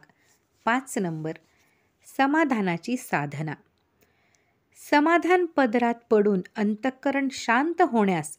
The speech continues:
जीवनात ईश्वराच्या श्रद्धेची, त्याच्या अस्तित्वाच्या जाणीवेची, त्याच्या पाठिंब्याची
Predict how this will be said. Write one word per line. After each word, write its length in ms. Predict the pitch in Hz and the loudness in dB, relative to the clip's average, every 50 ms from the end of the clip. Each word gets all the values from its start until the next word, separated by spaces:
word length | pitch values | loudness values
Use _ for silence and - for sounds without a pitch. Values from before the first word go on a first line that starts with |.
| _ - 170 165 175 | _ -16 -14 -8 -4
जीवनात 480 | 226 240 240 294 320 349 349 349 - - | -4 -2 -2 0 0 2 0 0 -2 -6
ईश्वराच्या 600 | 233 233 226 - - 320 330 320 196 294 - 254 220 | -6 -6 -6 -2 0 2 2 2 0 0 -2 -2 -2
श्रद्धेची, 760 | - - - 214 190 185 160 156 185 196 208 208 - 165 117 - - _ _ _ _ _ _ _ _ _ _ - | -2 -2 0 0 0 0 -2 -4 -2 -2 -2 -2 -2 -8 -12 -12 -18 _ _ _ _ _ _ _ _ _ _ -8
त्याच्या 340 | 185 175 - - - 196 190 - - | -8 -8 -6 -4 -6 -6 -6 -6 -8
अस्तित्वाच्या 760 | 196 190 - - - 262 240 - - 247 240 240 - 254 247 247 - - | -8 -8 -8 -6 -6 -8 -6 -4 -2 -2 -2 -2 -4 -6 -6 -6 -4 -2
जाणीवेची, 640 | 180 175 175 180 220 254 247 214 175 - - - - - _ _ _ _ _ _ _ _ _ _ _ _ - | 0 0 0 0 0 2 2 0 0 -2 -4 -10 -12 -12 _ _ _ _ _ _ _ _ _ _ _ _ -2
त्याच्या 280 | 302 330 320 392 370 | -2 0 2 2 0
पाठिंब्याची 760 | 359 359 - 262 233 220 233 - 302 294 285 285 269 262 - | 0 0 0 0 0 0 0 -2 0 2 4 4 2 2 0